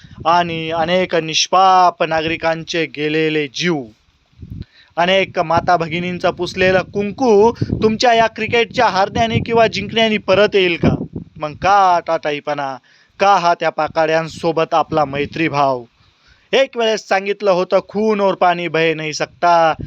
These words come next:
मग आता खून आणि क्रिकेटचा बॉल कसं काय एकत्र आला?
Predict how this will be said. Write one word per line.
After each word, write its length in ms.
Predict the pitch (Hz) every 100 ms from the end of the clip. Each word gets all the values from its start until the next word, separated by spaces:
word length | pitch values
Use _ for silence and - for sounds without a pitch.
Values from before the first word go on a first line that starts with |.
| - 156
मग 140 | 160
आता 240 | 160 160 151
खून 280 | - 196 208
आणि 180 | 175 165
क्रिकेटचा 540 | 139 156 160 127 156
बॉल 360 | 127 143 165 151
कसं 260 | 147 -
काय 220 | 143 196 180
एकत्र 380 | 160 151 143
आला? 280 | 135 120 120